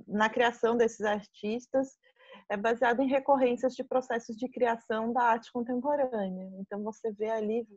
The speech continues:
vários artistas, mas você também faz uma seleção. Ah, poderia ser fulano, ciclano, certo? Né? É, e a, e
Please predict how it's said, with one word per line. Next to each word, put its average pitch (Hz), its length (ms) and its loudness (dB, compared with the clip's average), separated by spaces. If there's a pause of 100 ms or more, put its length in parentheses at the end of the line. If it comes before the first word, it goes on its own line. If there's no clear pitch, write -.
(120)
vários 208 260 -6
artistas, 226 600 -8
mas 247 220 -4
você - 340 -2
também 240 300 -2
faz 240 280 -2
uma 240 140 -6
seleção. 240 440 -8
Ah, 214 80 -2
poderia 185 380 -6
ser - 180 -6
fulano, 226 400 -2
ciclano, 196 440 -6 (160)
certo? 220 160 -14 (300)
Né? 202 80 -16 (1500)
É, 208 640 0
e 233 120 8
a, 220 960 6 (1400)
e 214 80 2